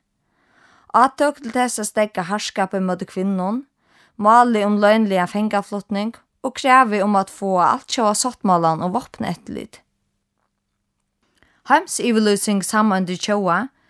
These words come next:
var samtykt fyri áttaoghálvtrýss árum síðani. Tíðin er komin hjá heimsins leiarum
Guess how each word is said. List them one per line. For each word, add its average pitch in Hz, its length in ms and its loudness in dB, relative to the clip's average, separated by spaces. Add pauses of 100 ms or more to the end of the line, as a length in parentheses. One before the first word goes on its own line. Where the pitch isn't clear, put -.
(120)
var 277 160 0
samtykt 277 480 -2
fyri 214 240 -2
áttaoghálvtrýss 226 720 -4
árum 190 320 2
síðani. 196 540 -4 (880)
Tíðin 277 400 0
er 269 80 -2
komin 226 480 2
hjá 214 140 -2
heimsins 240 420 -2
leiarum 196 640 0